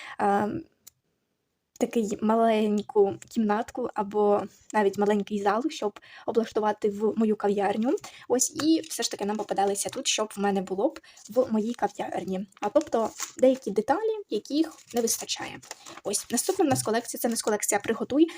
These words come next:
Ну, для нас це просто база в кожному каталозі робити колекцію «Приготуй». А, по-перше, ми з вами готували, це першу страву, це бургер.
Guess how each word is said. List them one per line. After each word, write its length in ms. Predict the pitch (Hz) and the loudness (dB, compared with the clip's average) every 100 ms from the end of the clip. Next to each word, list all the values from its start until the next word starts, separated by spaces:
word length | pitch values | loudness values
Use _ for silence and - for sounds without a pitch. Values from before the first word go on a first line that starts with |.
| - - | -12 -2
Ну, 60 | |
для 120 | 262 240 | 2 4
нас 200 | 262 - | 2 0
це 80 | |
просто 300 | - 233 - | -2 -2 0
база 260 | 214 214 214 | 2 4 2
в 80 | 214 | 0
кожному 300 | 226 220 202 | -2 0 0
каталозі 420 | 208 214 208 202 | -2 0 0 2
робити 320 | 202 214 214 | 2 0 -2
колекцію 420 | 214 202 196 - | 0 0 0 -6
«Приготуй». 380 | - 208 208 339 480 - - - | -6 -6 0 0 -2 -12 -10 -2
А, 140 | 208 | 0
по-перше, 400 | - 247 254 - | 2 0 0 0
ми 120 | 220 | 0
з 40 | 214 | 2
вами 200 | 214 214 | 2 2
готували, 600 | 226 208 208 208 202 196 - _ _ - | -2 -2 -2 0 0 -2 -8 _ _ -2
це 220 | 233 196 - | 0 0 -2
першу 240 | 233 - 220 | 0 2 2
страву, 360 | - 208 202 | 0 0 2
це 160 | 214 208 | 0 -2
бургер. 360 | 214 285 349 | -2 0 0